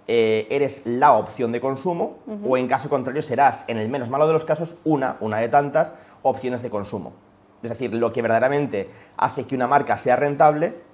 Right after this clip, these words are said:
Speaker 1: comercialmente rentable, es que esté posicionada en la mente emocional, ¿de acuerdo? Porque es justamente esa emoción la que va a traducirse en última instancia en un acto de consumo.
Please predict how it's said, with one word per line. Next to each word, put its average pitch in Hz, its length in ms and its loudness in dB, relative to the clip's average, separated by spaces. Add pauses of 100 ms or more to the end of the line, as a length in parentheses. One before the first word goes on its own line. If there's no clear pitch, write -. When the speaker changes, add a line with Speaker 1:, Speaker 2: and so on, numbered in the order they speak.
(120)
Speaker 1:
comercialmente 117 580 -2
rentable, 151 600 2 (320)
es - 140 -4
que 135 80 -4
esté 175 220 -2
posicionada 131 560 -2
en 135 40 0
la 110 100 0
mente 117 240 -2
emocional, 98 500 -4 (720)
¿de 104 80 -4
acuerdo? 104 340 -2
Porque 113 300 -2
es 123 140 -4
justamente 123 480 -4
esa 131 120 -2
emoción 135 440 -2 (280)
la 123 280 2
que 117 140 -2
va 123 280 4
a 113 120 2
traducirse 127 460 -2
en 101 60 -4
última 120 180 -6
instancia 139 540 -2
en 120 120 -2
un 113 100 -4
acto 107 220 -4
de 95 80 -10
consumo. 92 380 -10